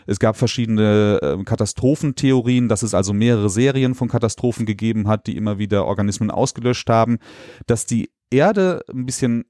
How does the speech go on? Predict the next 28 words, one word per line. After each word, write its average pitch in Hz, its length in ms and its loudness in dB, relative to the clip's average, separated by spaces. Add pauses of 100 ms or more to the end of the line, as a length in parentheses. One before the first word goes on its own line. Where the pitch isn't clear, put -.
(160)
älter 175 340 2
ist, 151 160 -2
als - 180 0
man 135 120 0
ursprünglich 131 540 -2
angenommen 135 440 2
hat 131 260 0
in 123 240 0
unserem 123 260 0
Kulturkreis, 117 760 0
das - 420 -2
steckt - 280 -2
da 131 60 0
natürlich 110 380 -2
auch 147 160 2
mit 156 180 0
drin. 147 180 2
Das 113 200 -2
hat - 160 -2
natürlich 117 260 0
nicht 147 180 0
nur 123 60 2
mit 104 140 2
der 92 80 2
Paläontologie 147 720 -4
zu 139 140 -6
tun, 135 260 -2
sondern 113 280 2